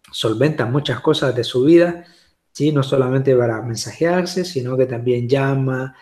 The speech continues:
eh, se pone en contacto con, con, con proveedores, en fin, en fin. Pero ¿qué sucede? Llega un momento que el teléfono se le arruina. ¿Qué sucede? Bueno, hay un proceso interno en ese momento de, del negocio, entonces usted que necesita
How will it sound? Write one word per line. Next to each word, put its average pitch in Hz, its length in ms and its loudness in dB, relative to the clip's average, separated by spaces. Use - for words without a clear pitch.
eh, 131 140 0
se 123 160 -6
pone 127 280 -2
en 120 60 -6
contacto 123 500 -6
con, 117 480 -6
con, 117 360 -20
con 117 220 -16
proveedores, 139 880 6
en 117 100 -10
fin, 151 280 -2
en 131 120 -6
fin. 160 360 -2
Pero 127 240 0
¿qué 139 80 2
sucede? 147 400 4
Llega 131 160 6
un 139 80 2
momento 151 300 2
que 147 60 8
el 139 60 0
teléfono 139 400 0
se 131 160 -8
le 120 100 -6
arruina. 120 600 -2
¿Qué - 80 -20
sucede? 135 460 -2
Bueno, 123 240 -2
hay 120 80 -4
un 127 100 -10
proceso 131 380 -10
interno 123 400 0
en 120 100 -8
ese 123 180 -14
momento 143 520 -4
de, 123 280 0
del 120 180 0
negocio, 143 460 0
entonces 123 220 -8
usted 131 200 -4
que 139 80 -2
necesita 139 560 -6